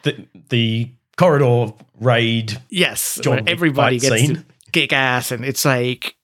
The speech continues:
Speaker 2: almost operatic in the way that the camera moves and the
Speaker 1: Mm.
Speaker 2: music and, you know, everybody, and it's just so cool. But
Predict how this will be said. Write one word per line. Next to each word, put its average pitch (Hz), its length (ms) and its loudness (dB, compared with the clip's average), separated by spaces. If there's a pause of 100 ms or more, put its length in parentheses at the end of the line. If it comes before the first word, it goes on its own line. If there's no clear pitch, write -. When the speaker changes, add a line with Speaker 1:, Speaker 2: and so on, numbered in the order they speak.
(400)
Speaker 2:
almost 131 420 -4
operatic 135 640 2
in 127 60 -2
the 120 80 -4
way 123 120 0
that 113 100 -6
the - 80 -12
camera 117 300 -2
moves 190 420 0
and 131 140 4
the 123 60 -2
Speaker 1:
Mm. 120 40 -6
Speaker 2:
music 156 520 2
and, 117 260 -6
you 139 80 -4
know, 123 160 -6
everybody, 135 480 -2 (380)
and 156 120 0
it's 160 140 2
just - 280 2
so 170 220 2
cool. 165 360 2
But 123 240 0